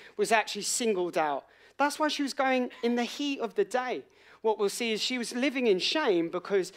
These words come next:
she'd had five husbands, and even the partner she was living with was not her husband. And here she meets Jesus,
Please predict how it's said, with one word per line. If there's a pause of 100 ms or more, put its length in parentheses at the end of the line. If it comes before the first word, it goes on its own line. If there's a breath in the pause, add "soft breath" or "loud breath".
(120)
she'd
had
five
husbands,
and
even (160 loud breath)
the
partner
she
was
living
with (180 loud breath)
was
not
her
husband. (240 loud breath)
And
here
she
meets
Jesus,